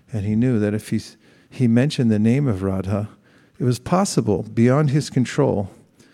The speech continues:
that he would go into a trance of ecstasy. He only had seven days. And so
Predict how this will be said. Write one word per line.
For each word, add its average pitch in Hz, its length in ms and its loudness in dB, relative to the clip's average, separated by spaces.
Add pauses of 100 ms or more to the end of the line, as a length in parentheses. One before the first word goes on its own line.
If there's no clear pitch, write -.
(280)
that 107 120 -2
he 123 120 2
would 120 160 -2
go 113 180 4
into 110 580 0
a - 40 -20
trance 104 360 0
of 98 80 -8
ecstasy. 104 580 -10 (1300)
He 147 100 2
only 156 200 4
had 135 120 0
seven 113 380 0
days. 92 520 -4 (4000)
And 117 260 4
so 120 460 2